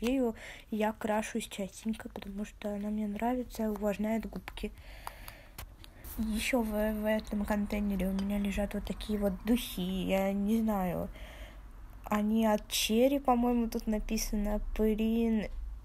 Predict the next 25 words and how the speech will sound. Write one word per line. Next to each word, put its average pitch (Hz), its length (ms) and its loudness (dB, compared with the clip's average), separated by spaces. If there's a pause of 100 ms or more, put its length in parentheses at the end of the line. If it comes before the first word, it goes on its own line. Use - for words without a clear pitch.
(200)
Cess 240 440 4
Cherry, 202 400 0
короче, 180 400 0
такие 202 300 -2
духи, 247 600 0
они 208 540 2 (1000)
со 220 60 -2
вкусом 214 460 0
вишни, 254 400 0
очень 220 260 0
вкусно - 340 -4
пахнут, 226 380 2
к-, - 220 -10
классные 202 480 2
прям. 185 320 -4 (160)
И 277 140 2
тут - 340 -4
у 220 40 2
меня 208 240 0
лежит 208 340 -2
вот 208 80 -6
такой 208 240 -2
вот 202 200 -2
тональный 196 400 0 (140)
крем 226 420 2